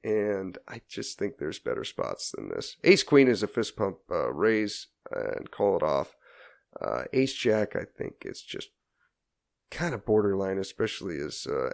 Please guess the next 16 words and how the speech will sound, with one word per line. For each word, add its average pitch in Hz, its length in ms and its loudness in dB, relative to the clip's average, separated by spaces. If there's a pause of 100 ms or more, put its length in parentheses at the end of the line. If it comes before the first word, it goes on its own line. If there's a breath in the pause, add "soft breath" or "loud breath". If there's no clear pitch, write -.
active - 380 -8
as - 160 -8
these 71 160 -8
gar-, 78 400 -2
guys - 280 -6
are - 120 -4
behind - 360 -6
us. - 180 -12 (160)
Eight-handed, 180 640 8 (360)
open 120 280 4
it 107 80 6
up 107 180 6
all 101 160 4
day 80 220 -2
long, 67 320 -2
uh, - 340 -8